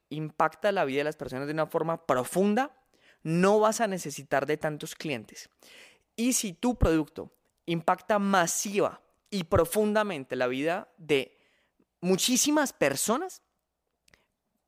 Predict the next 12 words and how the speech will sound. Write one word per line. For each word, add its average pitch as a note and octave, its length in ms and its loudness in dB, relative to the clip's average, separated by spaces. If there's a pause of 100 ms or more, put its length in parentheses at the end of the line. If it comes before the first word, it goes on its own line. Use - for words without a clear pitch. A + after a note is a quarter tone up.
(100)
vas D#3 300 0
a E3 40 -4
ser E3 400 -2 (220)
billonario. D3+ 720 -4 (560)
Me B2+ 80 -8
explico. - 420 -12 (440)
Piensa, A3 260 2
por G3+ 140 0
ejemplo, D#3 580 2
en C3+ 480 -4 (600)
un E3+ 160 0
artista. - 500 -4